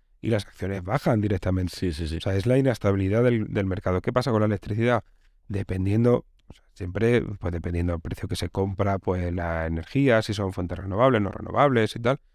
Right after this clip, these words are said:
Speaker 1: Entonces, pero sabéis que si alguien por ahí, lo que hemos dicho antes, abre la pa-, abre la boca y dicen cuatro cosas, el mercado se vuelve loco,
Speaker 2: Sí.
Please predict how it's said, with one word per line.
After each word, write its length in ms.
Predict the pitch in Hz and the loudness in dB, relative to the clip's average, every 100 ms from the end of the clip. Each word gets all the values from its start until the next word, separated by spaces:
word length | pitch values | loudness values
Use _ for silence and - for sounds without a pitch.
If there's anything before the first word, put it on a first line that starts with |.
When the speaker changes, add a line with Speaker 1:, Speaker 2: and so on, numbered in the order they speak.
| _ _ _ | _ _ _
Speaker 1:
Entonces, 400 | - 110 123 135 _ | -4 0 0 -2 _
pero 440 | - 117 110 101 98 | 0 0 0 0 -2
sabéis 320 | - 98 101 | -2 -2 0
que 200 | - 123 - _ _ _ | 2 2 0 _ _ _
si 320 | - - 98 | -12 -4 -2
alguien 320 | 107 113 117 | 0 2 2
por 160 | 110 110 | 4 4
ahí, 280 | 117 120 101 | 4 2 0
lo 100 | 98 | -2
que 60 | 90 | 0
hemos 160 | 92 | 0
dicho 240 | 101 - 110 | -2 0 0
antes, 400 | 110 87 - - _ - | 0 -2 -8 -14 _ -4
abre 240 | 104 101 | -2 0
la 100 | 104 | 0
pa-, 140 | 95 101 | 2 2
abre 280 | 104 101 104 | 2 2 2
la 120 | 101 | 2
boca 260 | 139 131 | 0 0
y 60 | 98 | -2
dicen 200 | 95 110 | 0 -2
cuatro 360 | - 104 104 101 | -2 -2 0 0
cosas, 400 | 131 131 151 - | 0 0 -4 -6
el 100 | - | -6
mercado 260 | 98 90 87 | -4 -2 -2
se 80 | 90 | -2
vuelve 240 | 92 98 | 0 2
loco, 280 | 123 147 143 | 2 2 0
Speaker 2:
Sí. 180 | 143 | -2